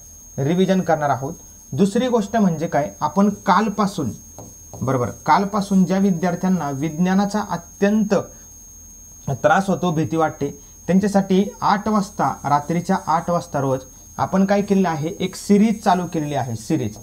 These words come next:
बरोबर. त्या सिरीजचं ज्ञान, नाव आहे ज्ञान विज्ञान मॅरेथॉन series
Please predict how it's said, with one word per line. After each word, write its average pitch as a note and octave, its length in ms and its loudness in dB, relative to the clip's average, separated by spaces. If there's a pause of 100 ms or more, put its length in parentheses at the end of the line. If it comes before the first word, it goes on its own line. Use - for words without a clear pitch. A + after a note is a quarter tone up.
(360)
बरोबर. C3 300 0 (280)
त्या E3+ 100 0
सिरीजचं A3 520 2
ज्ञान, F#3+ 400 2
नाव F3+ 220 2
आहे E3 240 -2 (320)
ज्ञान D#3+ 520 0
विज्ञान E3+ 600 0 (100)
मॅरेथॉन D#3 500 -2
series A#2 320 -4